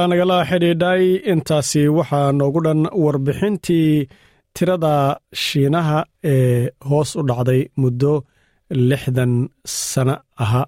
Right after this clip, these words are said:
gudahood, iyadoo taasina ay ka dhigan tahay Shiinuhu inuu eeday tiradii dadka ee yaree uu islahaa amaba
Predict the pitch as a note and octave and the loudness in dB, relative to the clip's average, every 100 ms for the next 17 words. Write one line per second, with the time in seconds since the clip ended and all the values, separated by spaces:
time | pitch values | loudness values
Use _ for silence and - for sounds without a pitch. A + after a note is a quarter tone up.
0 | - _ B2+ B2+ A#2+ B2 A2+ - _ _ | -6 _ -2 0 0 -2 -4 -8 _ _
1 | _ _ _ _ _ _ _ - F3+ D3+ | _ _ _ _ _ _ _ -2 0 0
2 | C#3 C#3+ C3 D3+ C#3+ - _ D3 C3+ C3 | 0 -2 -2 0 -2 -4 _ 0 2 2
3 | B2+ - D4+ G3+ G#3 - B2+ A#2+ G#2+ _ | -2 -6 0 0 0 -2 -2 -2 -6 _
4 | _ _ - - C3 D3 D3 C#3 E3 C#3+ | _ _ -12 -4 0 2 0 -2 -2 -2
5 | C3+ C3 B2 C#3 E3+ - _ _ _ _ | -2 0 0 0 -2 -6 _ _ _ _
6 | _ _ _ - C3 C#3 C3 A#2+ A#2+ C3 | _ _ _ -4 -2 0 0 0 0 -2
7 | C3 - - - B2 A#2+ B2+ A#2+ G#2+ - | -4 -6 -4 -2 0 2 2 0 -4 -10
8 | _ _ _ - D#3+ D#3+ - C3 G#2+ B2 | _ _ _ -4 -2 -2 -2 -2 0 -2
9 | - D#3 C#3 C3 D#3+ | -2 -2 0 2 0